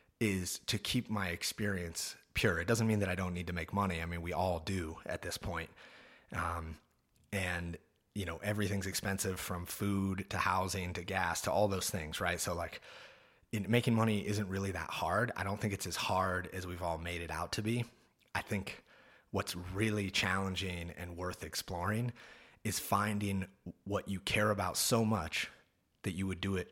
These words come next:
regardless of if you had money or not. And for some reason, this conversation that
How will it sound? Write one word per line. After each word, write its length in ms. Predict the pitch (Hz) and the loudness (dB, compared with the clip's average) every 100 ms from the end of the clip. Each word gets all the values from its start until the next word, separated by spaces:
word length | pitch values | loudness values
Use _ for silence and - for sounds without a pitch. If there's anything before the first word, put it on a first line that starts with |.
| _ 95 | _ -6
regardless 480 | 92 95 92 87 | 0 0 2 -2
of 80 | 87 | -4
if 140 | 87 95 | -2 -2
you 60 | |
had 180 | 95 85 | 0 0
money 400 | 87 87 82 - - - | -2 -2 -4 -10 -20 -6
or 100 | 85 | -4
not. 360 | 82 85 - - - - - - - | -2 -4 -6 -16 -20 -20 -20 -18 -4
And 120 | 95 | 2
for 120 | 101 | 4
some 280 | - 131 117 | 6 6 8
reason, 460 | 110 107 101 98 95 | 6 6 4 4 2
this 160 | 95 | -2
conversation 840 | - 104 98 90 98 - 95 92 90 | 2 2 2 2 2 2 2 0 -2
that 320 | 87 90 | -2 -4